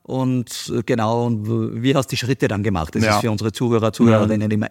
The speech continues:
Speaker 1: extrem spannend, gerade deine Reise sozusagen wirklich vom Schulabbrecher, wie du selbst gesagt hast, eigentlich endgültig und man, man wird nicht weiterkommen und, und, und. Dann drei Lehren paral-, äh, nicht parallel, aber halt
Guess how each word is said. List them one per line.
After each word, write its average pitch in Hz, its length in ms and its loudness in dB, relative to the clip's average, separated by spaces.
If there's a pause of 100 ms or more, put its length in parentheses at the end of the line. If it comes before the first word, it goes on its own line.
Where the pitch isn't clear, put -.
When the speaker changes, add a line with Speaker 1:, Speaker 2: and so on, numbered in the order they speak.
Speaker 1:
extrem 120 560 -4
spannend, 117 500 -2 (240)
gerade 113 400 0
deine 110 280 -2
Reise 107 400 -2
sozusagen 110 460 -4
wirklich 120 260 -4
vom 107 180 -6 (360)
Schulabbrecher, 131 800 0
wie 123 60 0
du 120 100 -2
selbst 131 400 -4
gesagt 120 440 -2
hast, 123 240 -2
eigentlich 117 440 -2
endgültig 131 680 -2
und 117 160 0
man, 110 220 2 (320)
man 117 160 -4
wird 123 140 0
nicht 110 140 -4
weiterkommen 120 720 0
und, 127 260 -4
und, 113 200 0
und. 143 260 0 (280)
Dann 107 200 0
drei 107 380 0
Lehren 117 400 0
paral-, 110 380 0
äh, - 80 -6
nicht 85 180 -4
parallel, 104 380 0
aber 95 180 -2
halt 92 240 -6